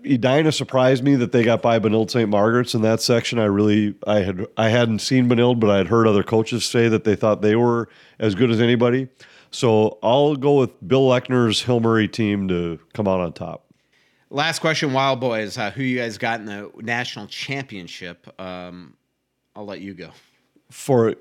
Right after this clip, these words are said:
Speaker 1: national
Speaker 2: For, for
Speaker 1: championship
Speaker 2: college
Speaker 1: for
Speaker 2: hockey.
Speaker 1: college hockey? Uh, boy, I haven't watched
Speaker 2: It's
Speaker 1: enough
Speaker 2: gotta be the
Speaker 1: college
Speaker 2: Mavericks,
Speaker 1: hockey.
Speaker 2: right?
Speaker 1: I, it won't be the Mavericks.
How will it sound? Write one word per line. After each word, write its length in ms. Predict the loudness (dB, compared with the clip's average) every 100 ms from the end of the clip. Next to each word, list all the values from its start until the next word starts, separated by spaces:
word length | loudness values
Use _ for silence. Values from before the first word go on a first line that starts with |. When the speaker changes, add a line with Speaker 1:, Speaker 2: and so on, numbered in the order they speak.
| -4
Speaker 1:
national 340 | 0 0 0
Speaker 2:
For, 40 | 0
for 40 |
Speaker 1:
championship 380 | 0 0 0 0
Speaker 2:
college 240 | 0 -2
Speaker 1:
for 60 | -2
Speaker 2:
hockey. 60 |
Speaker 1:
college 280 | 0 2 2
hockey? 420 | 2 0 -2 -10 -14 -20 _ _ _ _ _ _ _ _ _ _ _ -8
Uh, 500 | -2 2 4 2 2 0
boy, 240 | 2 4 6
I 120 | 4
haven't 240 | 4 2
watched 300 | 4 2 2
Speaker 2:
It's 80 | 0
Speaker 1:
enough 120 | 2
Speaker 2:
gotta 100 | 2
be 60 | 4
the 60 |
Speaker 1:
college 160 | 4 4
Speaker 2:
Mavericks, 360 | 4 4 2 0
Speaker 1:
hockey. 100 | 0
Speaker 2:
right? 160 | 0
Speaker 1:
I, 420 | 0 -2 -6 -12 -4
it 100 | 0
won't 320 | 4 4 4
be 80 | 4
the 100 | 4
Mavericks. 640 | 4 2 2 0 -2 -6